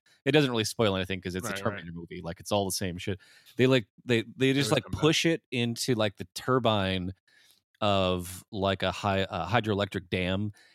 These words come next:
Speaker 1: and it's just,
Speaker 2: Mm-hmm.
Speaker 1: like, slowly ripping its face off, you know, as it's spinning
Speaker 2: Right.
Speaker 1: around, right?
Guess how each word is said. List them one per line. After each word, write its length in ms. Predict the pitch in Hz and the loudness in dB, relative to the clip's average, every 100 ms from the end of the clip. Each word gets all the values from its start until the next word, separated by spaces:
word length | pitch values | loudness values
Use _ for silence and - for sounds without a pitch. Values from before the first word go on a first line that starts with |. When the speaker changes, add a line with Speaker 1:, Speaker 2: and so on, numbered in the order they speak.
| - | -6
Speaker 1:
and 100 | 120 | -2
it's 140 | 117 | 0
just, 180 | 120 113 | 0 -2
Speaker 2:
Mm-hmm. 20 | |
Speaker 1:
like, 100 | 123 - | -2 -4
slowly 420 | - 123 117 107 | -6 -4 -2 -4
ripping 400 | 95 110 107 113 | -4 -6 -4 -6
its 200 | 98 - | -8 -10
face 380 | - 95 104 - | -12 -10 -6 0
off, 400 | 113 110 113 120 | 4 4 2 -2
you 60 | |
know, 140 | 110 110 | 0 2
as 140 | 104 | 0
it's 120 | 101 | -4
spinning 380 | - - 110 107 | -6 -2 0 0
Speaker 2:
Right. 20 | |
Speaker 1:
around, 460 | 98 92 92 98 104 | 0 -2 -2 -4 -4
right? 260 | 101 107 | -2 -4